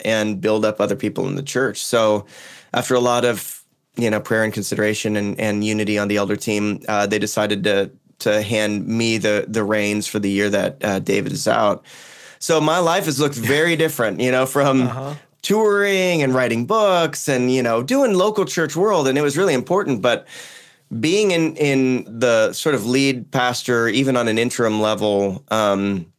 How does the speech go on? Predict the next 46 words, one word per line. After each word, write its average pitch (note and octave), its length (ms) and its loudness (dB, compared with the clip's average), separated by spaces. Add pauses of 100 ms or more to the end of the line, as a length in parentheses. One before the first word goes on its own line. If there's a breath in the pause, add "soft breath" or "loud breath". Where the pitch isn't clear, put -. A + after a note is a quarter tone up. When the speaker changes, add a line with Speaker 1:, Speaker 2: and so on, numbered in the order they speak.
(120)
Speaker 1:
position, A#2 600 0
it's - 200 -4
a A#2 60 0
totally A2+ 480 0
different F#2+ 300 -4
game. F#2+ 520 -2
And A#2+ 200 0
it's A#2+ 120 -4
been C3 200 0
really, B2+ 220 2
I A#2 60 0
think A2+ 180 -6
the A#2 80 -2
Lord's G#2+ 200 0
really G2 160 0
graced G#2+ 400 -2
me G2+ 160 0
in G2 100 0
it, F#2+ 160 -4
but G2+ 220 0
I've A2 140 0
been A2+ 140 -2
catching A2+ 380 -2
more C3 340 2
and A#2+ 100 0
more A2 180 2
vision, A2 340 0
even A#2 200 -2
more, G#2+ 260 2
I G#2+ 80 0
Speaker 2:
Mm. - 40 -4
Speaker 1:
think, G#2+ 220 -4
than G#2 440 0
in A2 140 0
the G#2 80 0
last G#2 360 -2
year G#2+ 320 2
of F#2+ 280 -2
what A2 240 0
the A2 100 0
Lord's G#2 320 -2
doing A2+ 360 0
in A2 80 0
the G2+ 100 0
local G2 280 -2
church - 540 -2